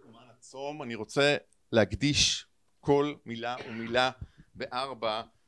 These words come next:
השורות האלה, שהן תאווה ורצון ושמחה שאין מושלם. אני רוצה להקדיש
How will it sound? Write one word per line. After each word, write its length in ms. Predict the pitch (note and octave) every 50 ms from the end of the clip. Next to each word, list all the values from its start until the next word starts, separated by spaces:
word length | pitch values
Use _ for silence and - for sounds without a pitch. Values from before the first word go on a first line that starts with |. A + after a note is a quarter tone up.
| - - -
השורות 520 | G#2+ - - C3+ G#2+ A2+ B2 B2 A#2+ -
האלה, 520 | B2 A2 G#2 G#2+ A2 G#2+ A2 A2 A2+ A2+ A2+
שהן 320 | - - - A2 A2 G#2 G2+
תאווה 680 | - - A2 - G#2+ G2 G2+ G2+ A#2 B2+ C#3 C3+ C3+ C3 - _ _ _ _ _ _ _ _ _ -
ורצון 760 | A2+ G#2 G#2+ G#2+ - - - - C#3 C3+ B2+ B2 B2+ C3+ C3 A#2+ _ - _ _ _ _ _ -
ושמחה 760 | A2 - - - A#2 A2+ G#2 - - - B2+ C3 C3 B2+ B2
שאין 760 | - - - - - _ _ C3 C3+ D3 D3+ D#3 D3+ C#3+ - - _ _ _ _
מושלם. 640 | - A2 - - - - G#2+ G2+ G2+ G#2 A#2+ C#3+ D3 C3+ _ _ _ _ _ _
אני 80 | G2+ A2+
רוצה 200 | G#2 G#2 - D3
להקדיש 360 | C#3 C3 - C3 C3 -